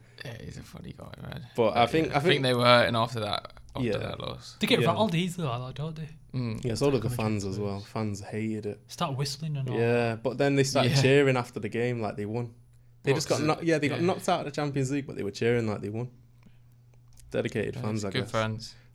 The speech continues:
Speaker 2: But no, I think, I think everyone knew City were gonna win. Surely,
Speaker 1: Uh,
Speaker 2: you guys are haters.
Speaker 1: it's Atletico, man. Atletico in the Champions League.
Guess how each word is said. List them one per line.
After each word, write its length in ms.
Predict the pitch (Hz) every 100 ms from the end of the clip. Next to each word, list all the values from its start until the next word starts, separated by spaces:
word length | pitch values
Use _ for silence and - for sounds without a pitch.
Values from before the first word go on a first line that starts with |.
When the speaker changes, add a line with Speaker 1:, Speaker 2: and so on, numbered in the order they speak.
| -
Speaker 2:
But 400 | 113 104 104 -
no, 280 | - 107 104
I 160 | 101 110
think, 240 | 143 139 - - - -
I 140 | 151
think 240 | - 185 -
everyone 460 | 123 113 107 101
knew 140 | 101 98
City 260 | - 107
were 80 | 101
gonna 220 | 107 101
win. 260 | 98 95 95
Surely, 560 | - 120 110 104 98 95 - - - -
Speaker 1:
Uh, 240 | 147 170 175
Speaker 2:
you 60 | 156
guys 260 | 127 107
are 40 | 98
haters. 360 | 107 135 117 107
Speaker 1:
it's 260 | 165 170
Atletico, 520 | 160 160 95 120 117 117
man. 200 | 117 117
Atletico 460 | 127 135 147 135 135
in 60 | 117
the 40 |
Champions 440 | 127 117 120 117 113
League. 380 | 117 120 -